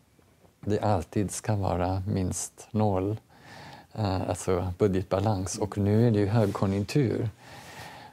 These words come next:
Eh, så för att man ska kunna inte hamna under noll i en, nästa lågkonjunktur så måste man ha ett visst överskott nu.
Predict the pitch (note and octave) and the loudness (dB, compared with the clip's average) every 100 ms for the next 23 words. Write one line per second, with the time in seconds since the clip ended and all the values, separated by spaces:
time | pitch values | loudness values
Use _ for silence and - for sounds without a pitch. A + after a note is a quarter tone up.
0 | _ - G2+ F#2+ - G2+ - A2+ G#2+ A2 | _ -2 0 0 0 -2 2 4 6 4
1 | - A2+ G2+ - A#2+ G2+ F#2+ F#2+ - _ | 2 -2 -2 -2 0 2 2 0 -4 _
2 | _ _ _ _ C#3+ G2+ G#2+ G#2 G2 G2+ | _ _ _ _ -2 0 0 2 2 4
3 | A#2+ C#3 B2 G2 F#2+ G2 G2+ G#2 G#2+ G2+ | 4 4 4 4 2 0 0 0 0 0
4 | A2+ A2 A2 F#2+ G#2+ G2 F#2 - F#2+ G2 | -2 -2 -2 0 0 2 0 0 -2 -2
5 | G2 B2 G2+ F#2+ - G2+ F#2 - - A2+ | -2 -2 0 0 -2 -4 -4 -4 -2 -2
6 | G2 A2+ - G#2+ - G2+ G2 G2 - - | 0 -4 -6 -8 -4 -2 -2 -4 -6 -4
7 | A2+ G2+ | -2 -2